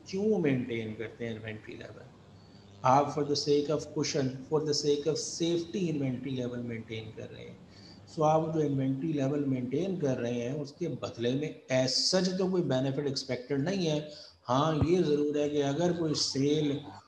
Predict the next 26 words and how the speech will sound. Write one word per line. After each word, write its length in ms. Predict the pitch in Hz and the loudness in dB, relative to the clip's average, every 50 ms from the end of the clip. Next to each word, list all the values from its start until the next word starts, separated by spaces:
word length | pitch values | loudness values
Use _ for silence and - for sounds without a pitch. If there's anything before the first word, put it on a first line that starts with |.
| - - - - - - - | -20 -20 -20 -20 -8 -2 0
हो 220 | 147 160 170 170 | 4 4 6 4
सकती 560 | 147 - - 156 135 - - - - 156 151 139 | 4 2 2 0 0 0 0 -2 0 0 0 0
थी, 500 | 135 - - - 139 147 151 160 160 160 | -2 -4 -4 -2 0 2 4 6 6 6
लेकिन 320 | 151 147 - 151 151 151 | 6 4 4 4 2 0
इन्वेंटरी 580 | 156 139 131 127 131 135 135 131 131 147 151 151 | 2 2 2 2 2 2 2 0 0 0 0 2
ना 260 | 139 127 127 135 156 | 2 4 4 6 6
होने 320 | 175 175 170 165 156 160 | 8 8 6 6 6 4
की 160 | 156 156 160 | 4 2 2
बुनियाद 500 | 143 139 139 135 135 131 131 127 131 131 - | 2 2 4 4 6 6 6 4 4 4 2
पे 80 | 139 147 | 2 2
आप 120 | 139 139 | 4 4
उस 200 | 139 135 135 - - | 2 2 0 2 4
सेल 160 | 135 135 135 | 6 6 6
को 100 | 135 135 | 6 6
लूज 400 | 135 131 127 143 165 190 202 - - | 4 4 6 4 2 2 0 -2 0
कर 140 | - 151 139 131 | 2 2 2 4
बैठेंगे, 720 | 131 123 123 - 131 131 120 120 123 131 151 190 - - - - - - - - - - | 4 2 2 2 0 0 0 2 2 2 2 2 0 -4 -8 -14 -18 -4 0 2 4 6
आप 160 | 139 139 139 | 6 6 6
उसको 340 | 139 127 - - - - 123 | 4 2 0 -2 -6 -8 -6
account 280 | - 127 123 123 123 123 | -2 0 0 0 0 -2
for 240 | - 139 135 127 | 0 0 0 0
कर 220 | 131 - 135 127 127 | 0 0 -2 -2 0
रहे 160 | 127 135 135 | -2 -2 -2
हैं, 220 | 135 139 139 - - _ _ _ _ _ - | -4 -4 -6 -10 -16 _ _ _ _ _ -4
ठीक 200 | - 127 123 127 | -2 -2 0 2
है? 80 | 196 | 0